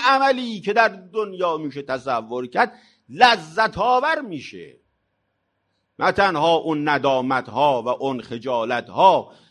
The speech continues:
و اون پشیمانی ها، اصلاً لذت می‌بره. دو روز انجام نده، میفته مریض تو خونش میفته، بعد برن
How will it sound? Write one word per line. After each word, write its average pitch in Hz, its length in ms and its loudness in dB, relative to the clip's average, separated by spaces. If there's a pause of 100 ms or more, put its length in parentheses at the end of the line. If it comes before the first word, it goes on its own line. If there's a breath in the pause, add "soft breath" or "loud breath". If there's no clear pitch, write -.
(140 soft breath)
و - 40 2
اون 143 340 -2
پشیمانی 120 880 -8
ها، 110 120 -20 (100)
اصلاً 175 140 -14
لذت 196 760 6
می‌بره. 208 380 0
دو 185 160 0
روز 220 120 -4
انجام 180 500 2
نده، 190 300 -4 (100)
میفته 202 360 -6
مریض 165 560 -4
تو - 80 -16
خونش 127 280 -8
میفته، 135 360 -10
بعد 117 180 -8
برن 120 200 -10